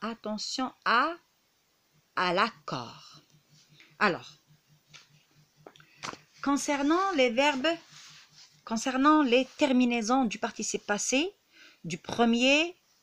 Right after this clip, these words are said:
groupe, les terminaisons minées. Zan, du participe,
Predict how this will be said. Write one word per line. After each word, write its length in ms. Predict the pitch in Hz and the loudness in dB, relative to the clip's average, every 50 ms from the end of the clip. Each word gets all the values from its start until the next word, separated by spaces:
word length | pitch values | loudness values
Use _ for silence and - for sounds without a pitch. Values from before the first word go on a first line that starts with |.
| _ - | _ -10
groupe, 460 | 156 156 160 180 156 - - - 139 120 - - _ _ _ _ _ _ _ _ _ _ _ _ _ _ _ _ _ _ _ _ _ _ _ _ _ _ _ _ _ _ _ | -6 -2 0 0 -2 -2 -4 -8 -8 -8 -8 -10 _ _ _ _ _ _ _ _ _ _ _ _ _ _ _ _ _ _ _ _ _ _ _ _ _ _ _ _ _ _ _
les 120 | - 143 - | -18 -18 -16
terminaisons 580 | _ - 185 180 190 196 214 214 233 240 247 - _ _ _ _ _ _ _ _ _ _ _ _ _ _ _ _ _ _ _ _ _ _ _ _ _ - | _ -6 -4 -4 -2 -4 -4 -4 -4 -6 -6 -8 _ _ _ _ _ _ _ _ _ _ _ _ _ _ _ _ _ _ _ _ _ _ _ _ _ -10
minées. 500 | 170 165 165 160 156 156 139 135 - _ _ _ _ _ _ _ _ _ _ _ _ _ _ _ _ _ _ _ _ _ _ _ _ - | -6 -6 -4 -2 -2 -4 -4 -6 -10 _ _ _ _ _ _ _ _ _ _ _ _ _ _ _ _ _ _ _ _ _ _ _ _ -18
Zan, 440 | 147 143 151 170 175 190 214 254 285 - _ _ _ _ _ _ _ _ 151 _ _ _ 151 _ _ _ _ _ _ _ _ _ _ _ _ _ _ - | -16 -12 -10 -8 -8 -8 -8 -10 -12 -12 _ _ _ _ _ _ _ _ _ _ _ _ _ _ _ _ _ _ _ _ _ _ _ _ _ _ _ -18
du 260 | 160 143 139 156 156 | -16 -14 -12 -12 -12
participe, 840 | 151 - - 185 - - - - 160 - - - 262 - - _ - | -8 -6 -6 -6 -6 -8 -12 -12 -10 -10 -8 -10 -10 -12 -16 _ -20